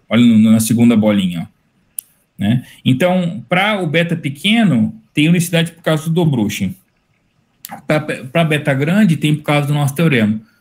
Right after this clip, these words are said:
Mas e no meio? A gente tentou muito, cara, muito fechar esse diagrama aí quando, quando o delta entre zero e um, a gente não rolou.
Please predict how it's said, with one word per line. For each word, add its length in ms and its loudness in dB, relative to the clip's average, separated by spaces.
Mas 140 2
e 40 6
no 100 6
meio? 440 0
A 60 -20
gente 80 -20
tentou 280 2
muito, 560 2
cara, 300 -12
muito 500 2
fechar 220 -6
esse 100 -2
diagrama 440 0
aí 100 -2
quando, 460 -2
quando 240 0
o 40 4
delta 260 -2
entre 160 0
zero 220 0
e 60 4
um, 120 4
a 20 4
gente 180 2
não 120 4
rolou. 380 0